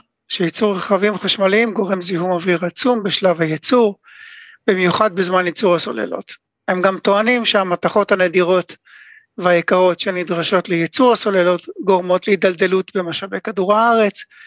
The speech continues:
ויש טענות על עבדות וניצול ילדים במכרות שבהם קוראים את המתכות. מצד שני, אומרים התומכים ברכבים חשמליים, השאלה לא צריכה להיות האם רכבים חשמליים מזהמים או מזיקים לסביבה,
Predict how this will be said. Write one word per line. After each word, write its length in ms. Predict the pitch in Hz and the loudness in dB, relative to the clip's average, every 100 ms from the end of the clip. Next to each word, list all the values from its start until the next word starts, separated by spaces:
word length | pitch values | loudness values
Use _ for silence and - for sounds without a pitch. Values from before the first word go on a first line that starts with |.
| - - - _ | -20 -20 -20 _
ויש 280 | 208 202 185 | 0 2 2
טענות 360 | - 175 170 - | 0 0 0 0
על 120 | 170 | 0
עבדות 440 | 165 156 254 220 196 | 0 0 0 0 -2
וניצול 420 | 170 165 214 185 | -2 -2 0 2
ילדים 440 | 185 185 190 240 | 2 2 2 0
במכרות 600 | 220 202 185 - 208 208 | 0 0 -2 2 2 2
שבהם 340 | - 175 185 180 | -2 0 0 0
קוראים 360 | - 175 180 180 | -2 0 0 -2
את 120 | 170 | -4
המתכות. 580 | 165 165 180 - - - _ _ - - _ _ _ _ - | -4 -4 -4 -4 -10 -12 _ _ -20 -20 _ _ _ _ -4
מצד 260 | 214 226 208 | -2 0 0
שני, 440 | - 180 175 208 - | 0 0 0 -2 -6
אומרים 320 | - 170 185 190 | -6 0 0 0
התומכים 500 | - 190 - 208 180 | -2 -2 0 0 0
ברכבים 500 | 165 147 170 170 156 | -2 -2 -4 -4 -6
חשמליים, 560 | 170 185 165 165 196 | -4 0 2 2 0
השאלה 400 | 185 214 220 240 | 0 2 4 4
לא 100 | 226 | 2
צריכה 300 | 220 208 196 | 0 0 2
להיות 380 | 190 208 214 - - | 4 4 2 -4 -6
האם 220 | 180 196 | 0 2
רכבים 460 | 208 190 180 196 185 | 2 2 0 -2 -6
חשמליים 520 | - 214 170 180 185 - _ _ - - - | -8 -4 0 2 0 -4 _ _ -20 -16 -4
מזהמים 720 | 180 180 160 160 190 196 170 - | -2 2 0 2 2 0 -2 -4
או 160 | 190 | -4
מזיקים 560 | 170 170 175 - 208 190 | -2 -2 -2 0 0 0
לסביבה, 500 | 165 - 185 175 233 | -2 -2 -2 0 0